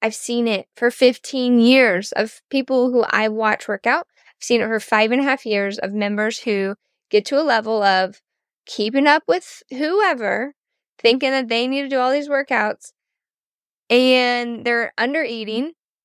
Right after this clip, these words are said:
because they think that they know what they're doing <laughs> on their macros because that just feels like too many carbs, so I'm just gonna make up my own carbs. So now they're under eating, they're overworking, and they're frustrated 'cause they're not seeing any results.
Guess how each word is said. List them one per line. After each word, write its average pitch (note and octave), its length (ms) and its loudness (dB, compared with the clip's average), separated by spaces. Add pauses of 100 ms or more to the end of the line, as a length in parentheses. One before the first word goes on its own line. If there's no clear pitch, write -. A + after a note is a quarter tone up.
(280)
because B3 260 2
they A#3 300 2
think B3 420 0
that A3+ 200 -6
they A3+ 220 0
know C4 140 0
what C4 160 -2
they're C4 140 0
doing B3+ 240 -4
<laughs> - 0 -
on C#4 160 -6
their B3 200 2
macros A3+ 680 0
because G#3+ 420 -4 (580)
that A3+ 160 4
just C4 140 -4
feels B3+ 140 2
like A3 140 2
too C#4+ 120 0
many D4+ 160 -2
carbs, C4+ 300 2
so - 100 0
I'm C4 180 2
just - 100 -8
gonna B3+ 140 -2
make A3 180 -2
up A3 80 -4
my E3+ 140 -2
own G#3 160 -2
carbs. - 400 -10 (240)
So - 140 -10
now A#3+ 160 4
they're A#3 140 4
under D#4 260 2
eating, A3+ 340 -2
they're A3 180 0
overworking, A#3+ 800 0
and G#3 220 -2
they're G#3+ 160 0
frustrated D4 500 0
'cause B3 120 -6
they're A#3 80 0
not A3+ 200 0
seeing A#3+ 200 0
any A3 160 -2
results. - 560 -8